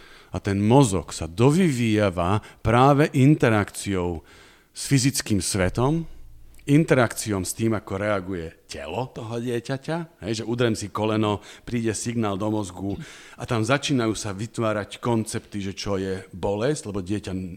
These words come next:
to nevie. A ešte keď sa s ním rozpráva matka, tak vytvára verbálne koncepty, vytvára kultúrne koncepty. A naša emócia je kombinácia telesného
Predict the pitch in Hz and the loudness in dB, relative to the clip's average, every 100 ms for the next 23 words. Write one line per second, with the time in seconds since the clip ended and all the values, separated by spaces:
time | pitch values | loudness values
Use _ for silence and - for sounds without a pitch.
0 | - - 87 92 95 98 113 156 - - | -14 -10 -6 -4 -4 0 2 0 -4 -16
1 | - - 123 143 147 - 127 123 - 143 | -18 -2 0 2 2 0 0 -2 4 6
2 | 156 120 113 120 120 104 98 87 - 117 | 8 6 2 2 2 2 0 -2 -4 0
3 | 143 - - - 117 110 113 107 117 110 | 0 0 -6 0 0 2 -2 2 4 4
4 | 107 104 104 - - 92 110 139 151 156 | 4 4 0 -4 -10 0 4 6 6 6
5 | 131 117 107 98 - 95 92 - 90 - | 6 4 2 0 0 -2 -2 -4 -6 -6
6 | 92 101 110 107 107 143 147 147 156 123 | -4 -4 2 2 2 0 0 2 4 4
7 | 113 92 95 87 90 - 104 - 92 92 | 2 0 -2 -2 -6 -10 -12 -8 -8 -6
8 | 98 123 214 175 - 85 73 73 - - | -2 2 4 2 0 -8 -8 -10 -18 -20
9 | - _ 87 92 82 - _ _ 143 165 | -20 _ -6 -4 -4 -8 _ _ 0 2
10 | 175 151 120 101 - 90 73 - _ _ | 4 4 2 -2 -6 -6 -8 -12 _ _
11 | _ - 127 151 185 185 - - 131 135 | _ -4 2 6 6 6 2 0 2 4
12 | 120 117 107 95 82 | 4 4 0 -2 -6